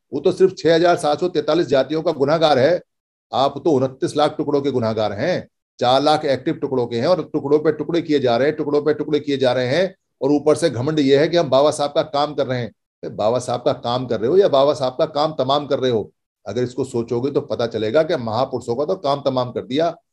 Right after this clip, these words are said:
महापुरुषों ने जो जातियां इकट्ठी करके एससी, एसटी, ओबीसी बनाई थी वो तो फिर खोल दी और ऊपर से इतने सारे संगठन हैं। अब कौन कौन कहाँ का हमारे टुकड़े कर रहा है हमें खुद नहीं पता चलता। यही कारण है कि हम हर मोर्चे पे पिटते हैं,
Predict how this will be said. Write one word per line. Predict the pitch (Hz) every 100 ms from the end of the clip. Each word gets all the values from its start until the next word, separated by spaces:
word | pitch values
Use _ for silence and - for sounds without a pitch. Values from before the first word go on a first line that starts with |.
| _ _ -
महापुरुषों | 107 131 135 131
ने | 143 139
जो | 143
जातियां | 120 120 139 147 135
इकट्ठी | 131 - 135
करके | 117 123
एससी, | 127 123 131
एसटी, | 120 131
ओबीसी | 117 120
बनाई | 113 110 117
थी | 165
वो | 170
तो | 135
फिर | 143
खोल | - 110 104
दी | 185 208 - _ _ 117
और | 131
ऊपर | 131 127
से | 131
इतने | 135
सारे | 127 123 127
संगठन | 123 113 117
हैं। | 151 170 _ _ _ _ _ _
अब | 160 160 -
कौन | 151 170
कौन | 185 170
कहाँ | 156 139
का | 160
हमारे | 143 147
टुकड़े | 151 147 143
कर | -
रहा | 160
है | 143
हमें | 156
खुद | 131 127
नहीं | 120
पता | - 90
चलता। | 78 76 73 _ _ _ _ _ _ 104
यही | 131
कारण | 165 139 117 117
है | 127 151
कि | 160
हम | 104 123 147
हर | - 123
मोर्चे | 135 113 113 113
पे | 143
पिटते | 139 113 - 92
हैं, | 80